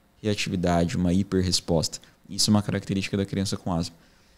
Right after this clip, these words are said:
E a gente pode pegar isso na espirometria, mas também no pico de fluxo respiratório. Isso é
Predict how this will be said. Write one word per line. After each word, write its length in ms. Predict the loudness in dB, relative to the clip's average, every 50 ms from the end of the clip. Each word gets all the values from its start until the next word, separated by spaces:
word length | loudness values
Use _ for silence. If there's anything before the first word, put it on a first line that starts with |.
| -6 -2
E 80 | 0
a 40 | 2
gente 220 | 4 4 2 2
pode 440 | -2 -4 0 4 4 4 4 2 -2
pegar 380 | -2 0 0 4 4 6 6 6
isso 400 | 6 6 4 4 2 2 0 -6 _ _ _ -10
na 100 | -6 -4
espirometria, 640 | -4 -2 0 0 2 2 2 0 0 0 0 0 -2 -6 -10 -6
mas 160 | -4 -2 0
também 300 | 2 2 4 6 6 4
no 80 | 4 2
pico 200 | 0 -2 -2 -4
de 60 | -6
fluxo 280 | -4 -4 -4 -2 0
respiratório. 640 | 0 0 2 2 2 0 2 4 4 4 4 4 0 -6 -14 -20 -20 -20 -20 -20 -20 -20 _ _ _ _ _ _ _ _ _ -6
Isso 180 | -2 2 2 2
é 80 | 2